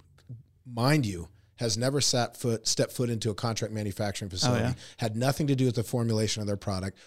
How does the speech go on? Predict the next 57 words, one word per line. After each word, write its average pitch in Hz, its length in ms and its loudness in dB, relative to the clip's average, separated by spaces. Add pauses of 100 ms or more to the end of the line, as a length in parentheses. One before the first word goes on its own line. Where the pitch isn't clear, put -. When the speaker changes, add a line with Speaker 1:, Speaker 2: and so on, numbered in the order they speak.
(100)
Speaker 1:
probably 180 300 2
had 101 160 0
nothing 127 280 0
to 113 80 0
do 110 100 -2
with 107 120 -2
the 107 80 -2
graphics 104 560 -2
or 98 80 -6
anything 139 300 0
else 123 220 0
around 110 160 -2
the 101 60 -4
brand. 104 420 -4 (540)
And 117 320 -2
all 123 120 2
of 123 60 2
a 123 40 4
sudden, 120 240 2
there's, 113 220 2
there 131 180 2
are 135 60 2
some 233 260 2
consumers. 110 480 -2
Now, 151 240 0 (340)
a - 60 0
lot 190 160 8
of 220 60 8
these 127 200 6
influencers 117 580 0
don't 123 280 0 (180)
eventually 120 560 2 (120)
find 120 360 0
the 110 60 0
level 110 240 -2
of 98 60 0
success 104 480 2
that 98 160 -4
they 98 300 -2 (520)
have 117 180 0
been 117 140 2
either 110 180 0
Speaker 2:
Dude, - 80 -8
Speaker 1:
told 127 200 8
Speaker 2:
it's 143 100 8
Speaker 1:
they'll 156 100 8
Speaker 2:
what 139 80 8
you, 151 60 6
Speaker 1:
have. 156 220 6
Speaker 2:
it's - 180 -4
what - 120 -2
you 117 60 -4
call 117 160 4
a 113 40 4
money 117 240 4
grab. 98 320 -2 (160)
Speaker 1:
Yeah, 131 280 4